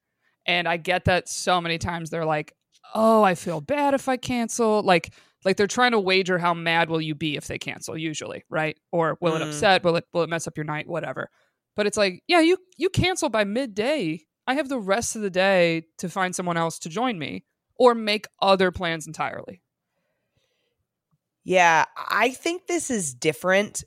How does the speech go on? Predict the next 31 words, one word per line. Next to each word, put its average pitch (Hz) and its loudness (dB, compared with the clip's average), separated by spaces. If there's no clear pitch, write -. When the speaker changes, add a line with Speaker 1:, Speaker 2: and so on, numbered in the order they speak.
Speaker 2:
for 170 2
a 151 0
friend 156 -6
versus 147 -4
a 135 -10
date. 113 -14
Speaker 1:
So - -2
you 175 2
think 170 -4
date, 180 -2
you 175 -10
shouldn't 160 -6
cancel? - -14
By - -4
two - -10
P - -18
M. - -16
Speaker 2:
Yeah, 175 4
I 240 6
mean, 254 -4
uh, - -14
for, 277 0
for 294 2
my 269 2
entire 254 2
a-, - 0
answer 175 -2
to 202 -4
this, 214 0
I 180 2
am 170 -4